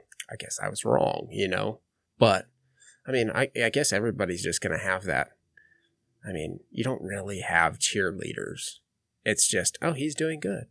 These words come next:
Oh, let's, let's see if he fails. Let's, let's see what, what breaks him down.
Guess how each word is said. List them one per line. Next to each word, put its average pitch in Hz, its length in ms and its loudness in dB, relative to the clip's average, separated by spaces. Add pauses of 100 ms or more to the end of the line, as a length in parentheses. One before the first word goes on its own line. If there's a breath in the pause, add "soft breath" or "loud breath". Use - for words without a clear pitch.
(840 soft breath)
Oh, 127 320 2 (320)
let's, - 340 2
let's 131 180 0
see 104 180 2
if 90 120 -8
he 95 120 -6
fails. - 580 -12
Let's, - 380 -2 (240)
let's 110 180 4
see 98 460 4
what, 104 440 0
what 107 320 4
breaks 101 380 0
him 92 140 -4
down. 95 380 -2